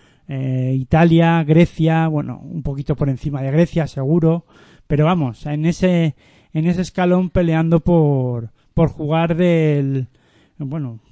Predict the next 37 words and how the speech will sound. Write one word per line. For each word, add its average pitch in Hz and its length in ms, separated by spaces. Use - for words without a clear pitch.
tener 151 300
una 151 540
posición, 160 640
o, 165 220
o 156 160
por 147 260
luchar, 160 640
mejor 151 340
dicho, 160 300
por, 143 360
por 156 160
estar 160 240
en 156 80
el 135 120
Mundial, 135 560
¿no? 185 180
Pero 143 760
de 160 220
ahí 156 220
a, 160 600
a 151 60
medalla 151 840
yo 143 420
la 147 220
veo 135 600
muy 139 180
por 143 180
debajo 127 420
del, 120 300
del 165 260
nivel, 165 300
además 202 380
de 220 80
este, - 300
este 185 260
grupo, 151 440
¿eh? 202 120